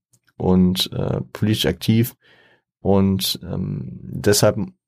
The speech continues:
sind sie auch damals nach Deutschland gekommen. Deshalb, äh, lebt Savage auch, ähm, ja, seither in Deutschland, weil sein Vater deswegen auch inhaftiert wurde und, äh, ja, jahrelang,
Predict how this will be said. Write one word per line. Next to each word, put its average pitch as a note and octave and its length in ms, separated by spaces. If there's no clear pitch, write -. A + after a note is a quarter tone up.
sind A2 380
sie A2+ 100
auch G2 100
damals A2 360
nach G2+ 140
Deutschland A2+ 420
gekommen. A2 260
Deshalb, G2+ 400
äh, G2+ 200
lebt B2+ 260
Savage G#2 360
auch, G2+ 240
ähm, F#2+ 420
ja, G2 240
seither G2+ 460
in G2+ 100
Deutschland, G#2+ 640
weil G2 260
sein G2+ 140
Vater G#2 360
deswegen G2 380
auch F#2+ 160
inhaftiert G#2 640
wurde G2+ 300
und, F#2+ 380
äh, F#2 680
ja, G2+ 280
jahrelang, G2 1120